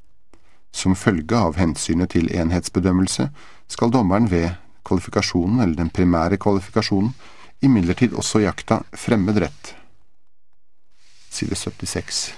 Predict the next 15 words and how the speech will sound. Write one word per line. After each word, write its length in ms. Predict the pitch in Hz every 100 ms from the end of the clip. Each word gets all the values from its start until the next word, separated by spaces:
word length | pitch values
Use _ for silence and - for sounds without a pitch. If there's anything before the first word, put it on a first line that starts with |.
| - - - - - - - - -
Dommeren 500 | - 107 113 87 107 120
kan 160 | 95 95
jo 80 |
ikke 200 | - -
se 140 | 92 113
bort 220 | 90 -
fra 120 | - 104
hvordan 240 | 87 85 87
det 80 | -
andre 320 | 120 85 117
land 280 | 107 95 117
ville 180 | 113 85
ha 80 | 82
kvalifisert 640 | - 92 - - 92 -
rettsforholdet 560 | 87 - - 85 90